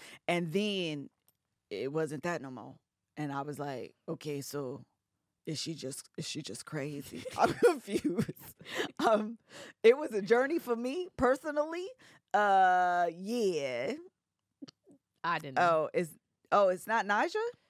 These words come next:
Speaker 2: I think it's Nyjah.
Speaker 1: Oh, was I not saying Nyjah?
Speaker 2: I think you were saying Ni-, like
Speaker 1: Naja. You, you probably right about it.
Speaker 2: <laughs>
Speaker 1: I think it is Nyjah. Um,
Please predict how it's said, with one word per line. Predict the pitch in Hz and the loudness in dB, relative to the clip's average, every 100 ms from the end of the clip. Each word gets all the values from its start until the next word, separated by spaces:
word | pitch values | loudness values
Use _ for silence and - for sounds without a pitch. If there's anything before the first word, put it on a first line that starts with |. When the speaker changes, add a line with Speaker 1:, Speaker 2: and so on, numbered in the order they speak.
| _ _ _ _ - | _ _ _ _ -10
Speaker 2:
I | - | -6
think | 277 | -4
it's | 240 185 | -4 -2
Nyjah. | 175 202 196 147 139 - _ - | 0 0 -4 -8 -10 -14 _ 0
Speaker 1:
Oh, | 185 | 2
was | 175 175 | 4 2
I | 180 | 2
not | 190 - | 0 0
saying | 196 190 | -2 0
Nyjah? | 190 233 302 349 _ _ _ _ _ _ - | 0 -2 -4 -6 _ _ _ _ _ _ -8
Speaker 2:
I | |
think | 180 226 | -6 -4
you | 220 | -4
were | 220 | -2
saying | 196 175 156 | -2 -4 -6
Ni-, | 143 - - - _ - | -10 -12 -20 -20 _ -10
like | 151 | -4
Speaker 1:
Naja. | 151 160 165 175 190 196 214 _ _ _ _ - | 2 4 4 4 0 -4 -8 _ _ _ _ -10
You, | 156 160 | -6 -4
you | 185 | -4
probably | 185 147 | -4 -4
right | 143 143 | -6 -6
about | 135 139 | -6 -6
it. | 147 - - - | -8 -12 -18 -20
Speaker 2:
<laughs> | _ - | _ -6
Speaker 1:
I | 160 | -2
think | 185 170 | 0 2
it | |
is | 156 143 | 0 -2
Nyjah. | 139 131 139 156 _ _ _ _ - | -6 -8 -10 -14 _ _ _ _ 0
Um, | 190 185 175 165 160 | 2 2 0 -2 -4